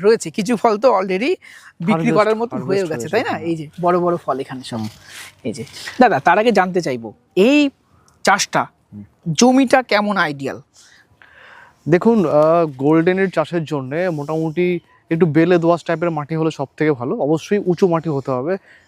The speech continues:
Speaker 2: মানে এই গাছে কিন্তু খুব বেশি জল সহনশীল ক্ষমতা খুব বেশি নেই। মানে আপনি সাপোজ বৃষ্টি হয়ে গেল, সেই গাছের গোড়া সপ্তাহখানেক জল তো মেনে
Speaker 1: ঠিক
Speaker 2: নেবে ও,
Speaker 1: আছে।
Speaker 2: কিন্তু তারপরে যদি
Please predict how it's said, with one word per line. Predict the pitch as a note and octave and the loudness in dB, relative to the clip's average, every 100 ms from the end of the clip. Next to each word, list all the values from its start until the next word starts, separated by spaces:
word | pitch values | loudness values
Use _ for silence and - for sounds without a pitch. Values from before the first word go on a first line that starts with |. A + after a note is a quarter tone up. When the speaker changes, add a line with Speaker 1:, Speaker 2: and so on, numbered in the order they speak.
| _ | _
Speaker 2:
মানে | D#3 F3+ - | 0 0 0
এই | F3+ | 0
গাছে | E3 D#3+ E3+ | 0 -2 -4
কিন্তু | F3 F3 F3+ | -4 -4 -6
খুব | - G3+ | 0 0
বেশি | D3+ D#3 G3 D3+ | 2 -2 -4 -6
জল | - D#3+ E3 F3+ F3 F3 | -2 0 2 2 2 2
সহনশীল | E3 D#3+ D#3 E3+ D#3+ E3 | 0 -4 -4 -4 -4 -4
ক্ষমতা | - D3+ D#3 E3+ | -4 -4 -4 -6
খুব | - G3 | 0 0
বেশি | C#3+ D3 D3 | 2 -2 -2
নেই। | A#2 G#2 _ - - - _ | -8 -12 _ -20 -20 -20 _
মানে | F#3 F#3 | 2 2
আপনি | E3+ F#3 | 2 0
সাপোজ | E3 E3 F3 | 0 0 0
বৃষ্টি | D3 C#3 D#3+ | 0 0 4
হয়ে | E3 | 4
গেল, | F#3 G3+ B2+ - _ _ - | 4 0 -4 -10 _ _ -2
সেই | F#3 | 2
গাছের | E3 F3 | 2 2
গোড়া | D#3 E3+ | 0 -2
সপ্তাহখানেক | D3 - D3+ E3 D#3+ | -4 -8 -6 -4 -2
জল | D#3+ D3+ | -2 0
তো | E3+ - _ _ _ - | -4 -6 _ _ _ -2
মেনে | G3 | 0
Speaker 1:
ঠিক | F3+ | 2
Speaker 2:
নেবে | D#3 C#3 | 2 2
ও, | D#3+ | 0
Speaker 1:
আছে। | C#4 | -4
Speaker 2:
কিন্তু | C4 - F3+ | -8 -6 -4
তারপরে | D#3 C#3 D#3+ D#3+ E3 | 0 0 0 0 0
যদি | D3+ D3+ | 0 -2